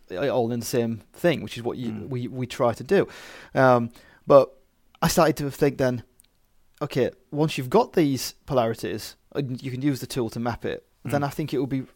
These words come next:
Speaker 1: really good, um, for surfacing, um, understanding or, or coming to understanding. But how do you decide on the polarities? I mean, you, you sidestepped it by saying, "Just make it three," which I don't think, I think that kind of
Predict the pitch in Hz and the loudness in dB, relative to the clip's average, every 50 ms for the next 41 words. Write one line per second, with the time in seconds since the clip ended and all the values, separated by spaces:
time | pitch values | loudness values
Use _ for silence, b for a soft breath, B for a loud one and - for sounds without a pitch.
0 | - 139 123 127 143 175 220 190 151 135 127 120 113 127 123 117 113 110 - - | -16 -16 -14 -12 -2 2 4 4 4 4 2 0 0 2 2 2 2 0 -4 -14
1 | b b b b b b b - 123 120 117 113 117 120 - 127 - - 127 113 | b b b b b b b -2 0 2 2 0 0 -2 -6 -8 -4 -2 -2 -2
2 | - - - 123 120 117 104 - _ _ _ - - 147 123 120 - 156 143 131 | -2 -6 -10 -8 -8 -8 -10 -12 _ _ _ -10 -6 -6 -6 -4 -4 -4 -4 -4
3 | - - 160 170 190 185 - 104 110 110 110 101 98 127 117 127 - - 151 160 | -2 0 0 0 2 0 -2 -2 -4 -4 -4 -2 -2 -4 -4 -4 -8 -8 -6 -6
4 | 143 123 - - 180 180 147 120 110 - - 113 98 92 80 - - B B B | -6 -6 0 0 2 2 2 -2 -4 -6 -6 -6 -6 -6 -8 -10 -12 B B B
5 | B B B B B B B B B B B _ _ _ _ _ - - - - | B B B B B B B B B B B _ _ _ _ _ -8 -6 -4 -4
6 | - - - 175 196 220 214 202 180 160 - 151 151 143 - 135 - - - 131 | -4 -2 -2 0 0 2 2 2 2 0 0 -4 -8 -6 -6 -6 -4 0 2 2
7 | 127 120 117 120 120 123 - 151 160 175 190 185 190 - 76 65 - - _ _ | 2 2 0 -2 -4 -6 -2 0 0 2 2 0 -2 -8 -12 -12 -14 -18 _ _
8 | 139 139 139 135 190 220 208 143 143 151 196 190 160 143 - - 160 196 220 - | -6 -6 -2 0 2 2 2 0 2 2 2 2 2 0 6 8 8 8 8 8
9 | - 156 139 - - 123 - 127 127 - - - 131 123 120 117 - _ _ _ | 6 4 4 4 0 0 0 0 0 2 4 4 6 6 4 2 -2 _ _ _
10 | _ - - 120 - 120 117 120 123 185 185 - 254 277 240 139 101 - B B | _ -10 -10 -10 -6 -4 -4 4 4 4 4 4 6 6 6 6 6 0 B B
11 | B B B B B B B - - - - - - - 147 190 196 190 170 - | B B B B B B B -10 -10 -8 -6 -6 -4 0 0 2 2 2 0 0
12 | - 190 170 147 - - - 143 - 196 202 196 170 - - _ - - 160 156 | 0 2 2 0 -2 -6 -8 -2 -2 -2 0 2 0 -2 -2 _ -6 -4 -2 -2
13 | 147 - - | -4 -6 -10